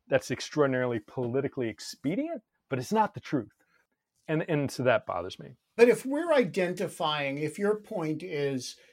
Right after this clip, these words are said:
Speaker 2: that the handling of these cases has sent a chilling message to agents, supervisors about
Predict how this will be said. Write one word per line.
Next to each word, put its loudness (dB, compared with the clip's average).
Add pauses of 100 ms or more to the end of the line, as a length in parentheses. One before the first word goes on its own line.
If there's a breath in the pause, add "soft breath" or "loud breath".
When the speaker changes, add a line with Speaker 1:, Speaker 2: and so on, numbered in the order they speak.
(220 soft breath)
Speaker 2:
that 4 (120)
the 0
handling 2
of -4
these 0
cases -8 (400 soft breath)
has 4
sent 2
a 0
chilling 2
message -4 (100)
to -4
agents, -4
supervisors -6
about -4